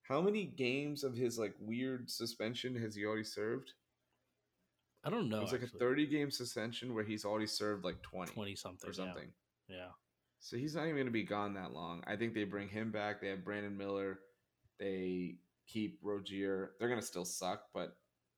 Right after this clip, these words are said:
Speaker 1: LaMelo was gonna be my guy if, if not for the reports that they're not taking
Speaker 2: Uh,
Speaker 1: Scoot.
Speaker 2: other team I could see, Toronto.
Speaker 1: Yeah.
Speaker 2: Maybe they're hitting a hard reset. Maybe not. Now that Nurse is gone, they could,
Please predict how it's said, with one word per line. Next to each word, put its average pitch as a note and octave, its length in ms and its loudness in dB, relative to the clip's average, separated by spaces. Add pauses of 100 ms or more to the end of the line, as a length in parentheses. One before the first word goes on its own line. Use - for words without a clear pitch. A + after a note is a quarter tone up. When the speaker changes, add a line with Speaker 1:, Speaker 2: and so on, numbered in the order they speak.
(100)
Speaker 1:
LaMelo G#2 420 4
was F#2+ 180 0
gonna F#2 140 -4
be F2 120 0
my E2 160 -2
guy D2+ 380 0
if, - 200 -8
if - 180 -8
not F2 300 -2
for D#2+ 200 0
the D#2+ 100 0
reports D2+ 560 -2
that C2 200 -2 (280)
they're F#2 140 -2
not D2+ 260 -6
taking - 220 4
Speaker 2:
Uh, C#3 80 12
Speaker 1:
Scoot. - 260 0 (240)
Speaker 2:
other D3+ 220 10
team C#3+ 460 6 (160)
I A#2+ 60 2
could A#2 180 2
see, B2 320 4
Toronto. A#2+ 640 8 (1160)
Speaker 1:
Yeah. F#2 360 0 (560)
Speaker 2:
Maybe A#2 260 8
they're A#2+ 140 10
hitting A#2+ 180 8
a G#2+ 60 6
hard A2 200 10
reset. A2+ 460 6 (460)
Maybe A2 220 2
not. G#2+ 340 4 (1000)
Now A#2 240 4
that G2+ 120 4
Nurse G#2 260 6
is G2+ 100 -2
gone, G2+ 440 4
they G#2+ 100 4
could, G#2 180 -2